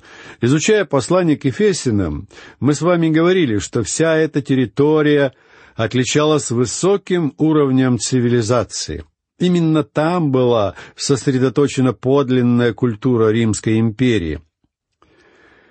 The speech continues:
Главный культурный центр империи располагался уже не в Греции,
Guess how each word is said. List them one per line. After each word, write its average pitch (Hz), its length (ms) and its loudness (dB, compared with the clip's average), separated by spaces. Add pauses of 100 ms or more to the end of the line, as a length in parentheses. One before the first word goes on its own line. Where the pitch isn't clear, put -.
(220)
Главный 170 720 0
культурный 151 600 0
центр 147 480 0
империи 135 840 0
располагался 123 960 0
уже 135 420 2
не 123 160 0
в 117 60 -8
Греции, 101 800 -2